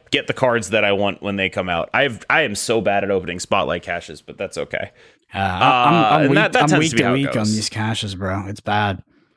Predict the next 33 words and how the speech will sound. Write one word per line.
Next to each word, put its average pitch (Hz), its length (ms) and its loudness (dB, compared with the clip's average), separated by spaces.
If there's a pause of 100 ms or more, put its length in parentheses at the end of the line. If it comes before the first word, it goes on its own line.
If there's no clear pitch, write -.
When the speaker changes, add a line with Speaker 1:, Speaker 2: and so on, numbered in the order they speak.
(240)
Speaker 2:
I'm 110 140 -2
like, 101 160 -2
Speaker 1:
That's 123 120 -8
crazy. 95 380 -8
Speaker 2:
I'm 107 160 -2
surviving. 107 600 0
Speaker 1:
It, 175 60 0
like, 180 160 2
I, 139 240 0 (200)
Speaker 2:
<laughs> - 200 -6
Speaker 1:
I, 151 200 2
Speaker 2:
Please. 185 220 2
Speaker 1:
I 165 200 2
have, 180 320 0
I 170 180 2
have 196 200 2
ended 135 240 2
up 123 200 0
in 113 180 -2
the 107 100 -2
spot 107 320 2
where 98 120 2
I 98 120 2
just 92 160 -8
have, 90 180 0
like, 82 300 -4
you 85 100 -8
know, - 60 -16
just - 200 -12
a - 40 -18
ton 73 260 -8
of - 80 -12
shit. - 340 -10